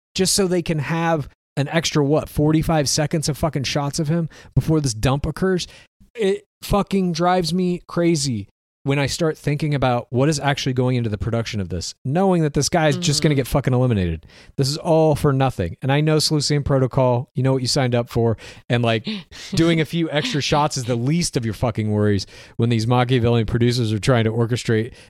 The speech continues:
Speaker 1: bad shit for you. But it's just, I don't know. It gets harder and harder for me to watch every season, this type of shit.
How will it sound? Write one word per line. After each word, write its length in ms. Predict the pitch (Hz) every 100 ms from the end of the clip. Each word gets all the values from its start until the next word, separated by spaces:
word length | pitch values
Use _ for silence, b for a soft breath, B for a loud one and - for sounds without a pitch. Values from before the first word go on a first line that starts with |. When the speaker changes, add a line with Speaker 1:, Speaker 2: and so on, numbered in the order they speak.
| -
Speaker 1:
bad 260 | 131 120 110
shit 240 | - 127
for 100 | -
you. 160 | 107 101
But 260 | 104 101 - - B B _ -
it's 160 | -
just, 380 | 156 143 - -
I 140 | 135 127
don't 100 | 107
know. 180 | 90 - -
It 80 |
gets 160 | 127 143
harder 320 | 156 151 143
and 80 | 127
harder 260 | 127 123 107
for 80 | 107
me 120 | 110
to 100 | 110
watch 320 | 104 101 -
every 240 | 98 95
season, 360 | - 95 85 85
this 100 | 87
type 220 | - 87
of 80 | 82
shit. 260 | - 87